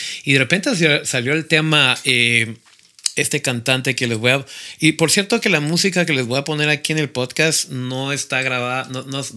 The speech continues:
no va a estar colocada directamente en el podcast, porque si no me cae el, el, el famoso...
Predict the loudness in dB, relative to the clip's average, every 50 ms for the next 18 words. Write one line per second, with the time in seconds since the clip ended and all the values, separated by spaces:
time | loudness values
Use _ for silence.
0 | -10 -8 -8 -6 -6 -4 -2 -2 0 0 0 0 0 0 0 0 -4 -6 -6 -6
1 | -4 -2 0 0 0 0 -2 -2 0 0 0 0 0 -4 -4 -2 -4 -4 -4 -4
2 | -6 -6 -6 -8 -16 -18 -18 -18 -18 -18 -20 -20 -12 0 0 2 2 4 2 2
3 | 2 0 -2 -6 -4 0 0 0 0 -2 -4 -10 -6 0 2 2 4 4 4 2
4 | 0 -2 -4 -6 -8 -4 0 2 2 2 0 -2 -4 0 2 4 6 6 6 6
5 | 6 4 2 0 -4 -2 -2 -2 -2 -2 2 4 4 4 4 2 -4 -14 -18 -16
6 | -18 -18 -20 _ -6 0 2 4 4 4 4 2 0 -2 -2 -2 -2 -2 -2 -4
7 | -4 -6 -4 -4 -2 -2 -2 -2 0 0 0 0 0 0 0 2 2 0 0 -2
8 | -4 -6 -10